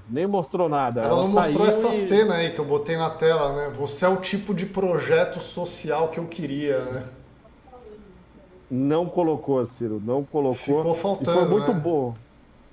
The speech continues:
Speaker 1: Foi, e foi muito bom que, na verdade, é, eles, eles cortaram todas as falas da Vanessa Lopes.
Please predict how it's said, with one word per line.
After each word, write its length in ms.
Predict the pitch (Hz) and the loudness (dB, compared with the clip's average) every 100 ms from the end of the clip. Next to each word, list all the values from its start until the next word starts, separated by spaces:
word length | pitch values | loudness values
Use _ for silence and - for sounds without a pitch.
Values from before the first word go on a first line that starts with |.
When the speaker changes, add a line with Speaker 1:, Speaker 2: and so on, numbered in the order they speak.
| - | -2
Speaker 1:
Foi, 180 | 180 185 | -2 0
e 80 | 175 | -4
foi 220 | - 196 | 0 0
muito 260 | 180 214 262 | 0 -2 -2
bom 320 | 165 190 226 | 0 0 0
que, 120 | 196 | 0
na 140 | 175 | 0
verdade, 680 | 185 196 156 151 196 170 143 123 - | 0 -2 0 0 0 -2 -4 -4 -8
é, 460 | 139 135 135 127 127 - | -2 2 2 2 0 -2
eles, 840 | 143 156 170 180 175 165 127 - | -2 0 0 0 2 0 -2 -8
eles 240 | 131 147 151 | -4 -4 -4
cortaram 560 | - 180 - 185 196 175 | -2 -2 0 -2 -2 -4
todas 340 | - 214 247 240 | -2 0 0 -2
as 120 | 233 | -6
falas 420 | - 190 202 175 | -4 -2 0 0
da 80 | 131 | 0
Vanessa 420 | 135 139 135 139 | 0 0 0 0
Lopes. 500 | 139 127 117 117 98 | 0 0 -2 -6 -12